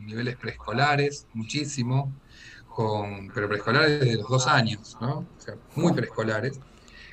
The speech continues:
con, con adultos mayores no alfabetizados, con personas con deterioros cognitivos de todas edades muy severos,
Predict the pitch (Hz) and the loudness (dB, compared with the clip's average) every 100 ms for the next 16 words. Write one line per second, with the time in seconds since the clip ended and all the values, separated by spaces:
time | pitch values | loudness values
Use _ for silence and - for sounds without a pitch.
0 | - - 117 113 110 107 120 123 135 147 | -6 0 2 2 0 0 2 4 4 2
1 | 143 127 120 143 131 135 135 131 117 117 | 2 2 2 2 6 6 6 4 2 -2
2 | - 170 151 131 123 127 - - - - | 0 4 6 6 4 0 -4 -12 -4 0
3 | 127 123 170 131 127 123 120 120 147 143 | 2 2 2 2 2 2 2 2 2 2
4 | 131 127 117 170 160 - - - _ _ | 2 4 4 2 0 0 -4 -20 _ _
5 | - 139 175 151 131 135 160 160 147 - | 0 6 8 8 8 6 8 6 4 -4
6 | - _ - 135 143 139 - - - 127 | -20 _ 0 2 2 -2 -10 -8 2 6
7 | 165 139 147 | 8 6 4